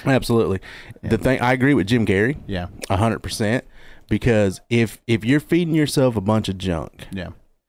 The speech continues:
Speaker 1: and then life comes up and kicks you in the nuts,
Speaker 2: Mm-hmm.
Speaker 1: you're already feeling sluggish.
Speaker 2: Yeah.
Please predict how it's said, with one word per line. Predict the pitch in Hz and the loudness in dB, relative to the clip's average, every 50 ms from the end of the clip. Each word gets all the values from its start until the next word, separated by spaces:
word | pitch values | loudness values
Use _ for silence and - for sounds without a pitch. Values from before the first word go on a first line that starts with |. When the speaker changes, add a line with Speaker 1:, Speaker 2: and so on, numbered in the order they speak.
| _ _ _ _ _ _ _ _ _ _ | _ _ _ _ _ _ _ _ _ _
Speaker 1:
and | - 104 104 110 | -2 0 2 4
then | 110 110 107 104 104 - - | 4 4 2 2 0 -2 -2
life | - 104 104 101 110 120 113 | -2 0 2 2 2 0 0
comes | - - 131 110 110 110 | 0 0 0 0 2 0
up | 113 - - | 0 0 -2
and | 92 90 | -4 -4
kicks | - - - 117 98 - - 110 | -2 -2 -2 -2 -2 -2 -2 -2
you | |
in | 107 98 | 0 0
the | 92 | 0
nuts, | 92 92 95 92 82 71 - - - - - - - _ - | -2 -2 -2 -2 -2 -4 -6 -10 -12 -12 -12 -12 -14 _ -10
Speaker 2:
Mm-hmm. | 107 92 98 101 104 - _ _ _ _ _ _ _ _ _ _ _ _ _ | -10 -8 -8 -10 -10 -12 _ _ _ _ _ _ _ _ _ _ _ _ _
Speaker 1:
you're | - 98 107 120 | -2 2 2 4
already | 135 143 139 131 123 | 4 4 4 4 2
feeling | 110 - - 131 131 127 120 104 92 - | 0 0 2 2 4 4 4 4 2 0
sluggish. | - - - - 101 104 104 101 98 90 78 65 - - - - - - _ | -2 -4 -2 0 2 4 4 4 2 2 0 -4 -6 -8 -12 -14 -14 -18 _
Speaker 2:
Yeah. | - - 78 | -20 -18 -18